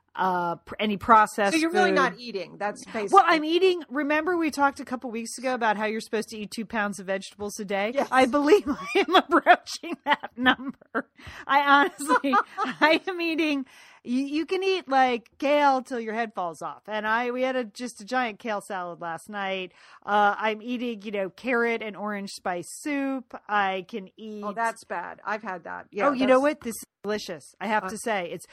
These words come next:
Speaker 1: my friend Carol and I are doing it together, and Carol's a great cook. So she followed all the recipes that we were given in our detox.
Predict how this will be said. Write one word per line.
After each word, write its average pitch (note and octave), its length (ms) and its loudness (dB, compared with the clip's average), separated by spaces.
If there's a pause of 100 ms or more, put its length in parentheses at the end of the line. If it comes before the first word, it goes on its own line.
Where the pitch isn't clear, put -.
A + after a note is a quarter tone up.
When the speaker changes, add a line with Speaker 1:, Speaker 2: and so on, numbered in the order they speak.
(180)
Speaker 1:
my G3+ 160 -2
friend A3+ 300 -4
Carol A3 400 -2
and G#3+ 100 -6
I G3+ 80 -4
are G3 100 -2
doing F#3+ 280 -6
it F3+ 100 -14
together, F#3 480 -4
and F3 80 -12
Carol's G3+ 360 -2
a G3 40 -6
great F#3+ 320 -6
cook. G3+ 340 -4 (240)
So - 200 -8
she A3 320 -8
followed A3+ 420 0
all F3 240 -4
the G#3 140 -6
recipes G#3+ 640 -6
that F#3 140 -6
we G#3 120 -4
were G3+ 140 -2
given G#3+ 340 -2
in F#3+ 120 -4
our F3+ 120 -2
detox. G#3+ 580 -2